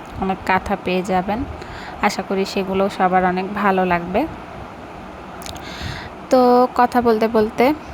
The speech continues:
আমি মাঝ বরাবর যেই চারটি ঘর করে নিয়েছিলাম, প্রত্যেকটি ঘরে আমি সেমভাবে ফুলগুলো এঁকে নিয়েছি। এবার আমি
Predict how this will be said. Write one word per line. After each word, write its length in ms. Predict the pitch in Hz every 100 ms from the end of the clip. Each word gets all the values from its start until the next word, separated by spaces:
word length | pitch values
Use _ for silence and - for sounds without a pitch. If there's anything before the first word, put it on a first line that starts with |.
| - - - -
আমি 580 | 202 202 202 196 196 - - - - - - - - - -
মাঝ 200 | 202 196
বরাবর 360 | 196 202 202 202 196
যেই 420 | 196 190 185 - 269 - -
চারটি 380 | - 196 - 190 202
ঘর 220 | 208 202
করে 160 | 208 196
নিয়েছিলাম, 640 | 196 196 196 - 202 202 247
প্রত্যেকটি 500 | - 214 - - - 180
ঘরে 300 | 208 196 196
আমি 180 | 190 220
সেমভাবে 680 | - 202 185 202 190 208 214 -
ফুলগুলো 420 | 202 190 190 190
এঁকে 280 | 190 185 185
নিয়েছি। 500 | 185 180 180 - 233
এবার 340 | 220 202 190
আমি 260 | 180 175 208